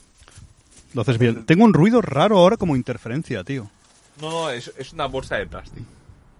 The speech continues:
Speaker 1: No, eso no. Eh, de antes, como es, es mi interfase, tío.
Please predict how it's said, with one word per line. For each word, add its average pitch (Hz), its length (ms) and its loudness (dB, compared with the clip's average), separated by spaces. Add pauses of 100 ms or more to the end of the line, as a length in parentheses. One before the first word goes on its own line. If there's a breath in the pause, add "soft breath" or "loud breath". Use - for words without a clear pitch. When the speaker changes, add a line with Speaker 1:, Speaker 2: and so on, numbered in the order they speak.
(680)
Speaker 1:
No, 180 180 8
eso - 160 6
no. 139 280 2
Eh, 131 240 -16 (340)
de 135 140 -14
antes, 196 400 -14
como 151 180 -14
es, 156 100 -16
es - 240 -16
mi 208 100 -8
interfase, 147 640 -14
tío. - 200 -20